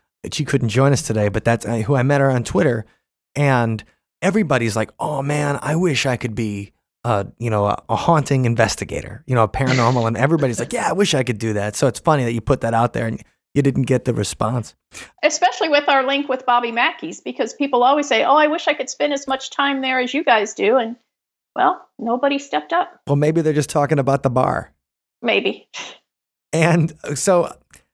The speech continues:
Speaker 1: Gatekeeper, uh, p-, why the name that? Is there a particular reason you guys selected that name?
Speaker 2: That's all Mandy. I wish she was here to tell you about it.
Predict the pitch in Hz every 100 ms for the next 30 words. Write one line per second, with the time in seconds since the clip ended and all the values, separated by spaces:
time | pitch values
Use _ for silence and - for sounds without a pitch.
0 | _ _ 147 190 208 - 170 117 107 -
1 | 117 - 143 160 127 - _ _ 156 165
2 | 175 196 170 156 139 135 123 117 98 98
3 | 131 - 160 151 143 147 131 147 135 135
4 | - 139 135 131 127 131 131 160 _ _
5 | _ _ _ _ _ _ - - 226 240
6 | 240 226 214 202 190 202 220 - 220 220
7 | 240 208 214 226 196 190 190 190 214 -